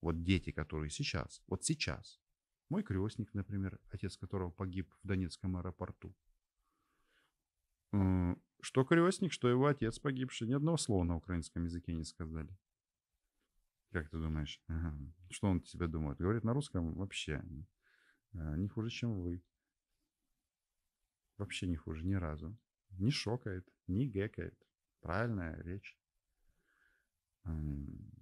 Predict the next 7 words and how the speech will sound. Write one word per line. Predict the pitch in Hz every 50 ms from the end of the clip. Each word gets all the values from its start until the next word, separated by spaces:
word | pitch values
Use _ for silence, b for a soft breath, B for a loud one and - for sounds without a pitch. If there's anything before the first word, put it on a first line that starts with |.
| - - -
что | - - - 104
он | 95 87 82
думает | 80 85 80 78 71 67 - _ - _ _ _ _ _ _ _ _ _ _ _ _ _ -
о | - 85
вашей | 82 80 78 - - 82
стране? | - - - - 87 87 80 - - - - _ _ _ _ _ _ _ _ _ _ _ _ _ _ _ _ _ _ _ _ _ - -
М? | 87 90 120 190 208